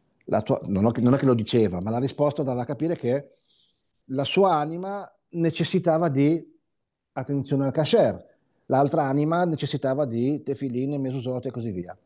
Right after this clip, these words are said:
Perciò questo è il punto, che i tzadikim, come tu dici, vedono non soltanto l'aura, ma vedono proprio l'anima della persona e sanno come curare, eh, cosa gli manca per migliorare la propria anima.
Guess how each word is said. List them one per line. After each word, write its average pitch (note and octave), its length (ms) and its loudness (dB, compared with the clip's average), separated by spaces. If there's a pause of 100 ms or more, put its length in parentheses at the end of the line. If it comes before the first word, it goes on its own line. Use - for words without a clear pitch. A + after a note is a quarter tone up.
(680)
Perciò C3+ 580 2
questo C#3 240 -4
è - 20 -2
il A#2 60 -8
punto, G2+ 260 -4
che A2 100 -2
i A2 220 2
tzadikim, C#3+ 420 4
come B2+ 180 0
tu F3+ 80 -2
dici, C3 260 0
vedono B2+ 760 0
non E3+ 140 -12
soltanto B2 400 -12
l'aura, A#2+ 500 0
ma B2+ 240 -4
vedono B2+ 360 2
proprio A2+ 500 -10 (400)
l'anima B2 460 4
della A#2 120 2
persona C3 360 -2
e C3 60 -2
sanno A#2+ 680 -2 (600)
come B2+ 260 2
curare, G#2 840 0 (360)
eh, A2+ 140 -14
cosa C#3+ 260 2
gli C#3 100 6
manca C3+ 460 4
per A2+ 300 -6
migliorare A2 480 -6
la G2 80 -4
propria F#2+ 320 -6
anima. F#2+ 220 -4